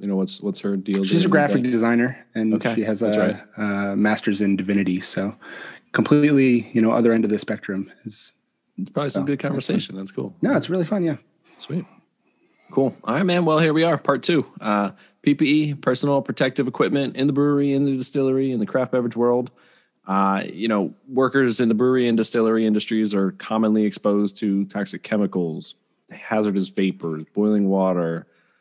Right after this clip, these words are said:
Speaker 1: So P P E is important. Um, it's kinda your last line of defense, and, you know, as we'll learn, is kind of the least effective. But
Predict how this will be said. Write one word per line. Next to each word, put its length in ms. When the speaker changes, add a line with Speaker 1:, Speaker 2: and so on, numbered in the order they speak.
Speaker 1:
So 360
P 120
P 280
E 20
is 100
important. 520
Um, 160
it's 100
kinda 180
your 100
last 300
line 140
of 60
defense, 400
and, 240
you 80
know, 200
as 120
we'll 160
learn, 240
is 160
kind 180
of 80
the 120
least 340
effective. 580
But 260